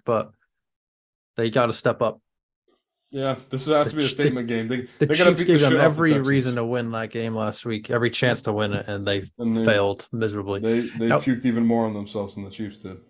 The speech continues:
Speaker 1: granted, there were, like, four plays that just barely went out of bounds, um, which would have
Speaker 2: Well, the
Speaker 1: probably changed the course of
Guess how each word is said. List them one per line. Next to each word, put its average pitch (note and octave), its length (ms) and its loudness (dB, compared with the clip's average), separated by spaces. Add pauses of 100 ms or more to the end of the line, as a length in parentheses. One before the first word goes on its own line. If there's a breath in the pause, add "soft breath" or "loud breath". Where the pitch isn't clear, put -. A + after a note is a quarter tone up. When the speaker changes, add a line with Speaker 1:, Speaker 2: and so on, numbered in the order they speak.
(220)
Speaker 1:
granted, C#3 400 2 (840)
there D3 140 2
were, D3 80 8
like, C#3 140 4
four C#3 340 4
plays A#2+ 720 0
that A#2 300 2 (340)
just B2 520 0
barely A#2 340 0
went A2 180 0
out G#2+ 120 -2
of G#2 80 -6
bounds, G2+ 580 -8 (680)
um, G#2 440 -4 (120)
which A#2+ 240 -2
would A#2 100 2
have A2 100 0
Speaker 2:
Well, C#3+ 80 -2
the D#3 60 2
Speaker 1:
probably D3+ 280 4
changed B2+ 320 0
the A#2+ 60 -8
course D#3 360 2
of G#2 180 -8